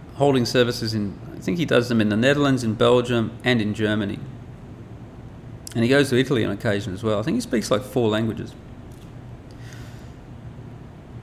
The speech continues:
And organised the meeting with him, drove to Belgium, which was about a two and a half hour drive, something like that.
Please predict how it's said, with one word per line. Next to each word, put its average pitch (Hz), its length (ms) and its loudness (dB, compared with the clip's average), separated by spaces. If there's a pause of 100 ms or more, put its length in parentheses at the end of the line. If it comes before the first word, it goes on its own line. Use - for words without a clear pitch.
(440)
And 151 600 10 (680)
organised 180 520 10
the 147 60 4
meeting 135 340 6
with 120 180 2
him, 123 600 2
drove 170 380 8
to 156 100 2
Belgium, 135 840 6 (1160)
which 113 120 -4
was 113 100 -4
about 113 540 8
a 117 60 -2
two - 160 2
and 107 80 0
a - 20 2
half 110 160 0
hour 107 140 6
drive, 104 280 2
something 104 200 -4
like 92 80 -4
that. 104 140 -4